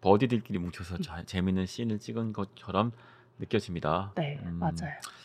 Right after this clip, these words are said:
Speaker 1: 자, 마지막으로 여기 쓴 짧은 문장을 몇, 문장, 좋아하는 문장 있으면 읽어주세요. 본인이 직접 쓰신 거니까.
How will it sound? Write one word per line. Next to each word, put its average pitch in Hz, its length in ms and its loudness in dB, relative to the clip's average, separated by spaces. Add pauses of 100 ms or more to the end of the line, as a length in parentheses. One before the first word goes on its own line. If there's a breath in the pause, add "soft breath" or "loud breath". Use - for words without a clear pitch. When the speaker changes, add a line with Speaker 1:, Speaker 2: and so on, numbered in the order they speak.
(120 loud breath)
Speaker 1:
자, 107 80 -2
마지막으로 110 680 2
여기 104 200 2
쓴 127 480 -2
짧은 135 460 6
문장을 107 560 2 (500)
몇, 101 320 2 (220)
문장, 104 320 4
좋아하는 110 320 2
문장 90 200 2
있으면 90 300 -4
읽어주세요. 85 360 -4
본인이 95 280 0
직접 - 260 -6
쓰신 120 260 -8
거니까. 80 460 -4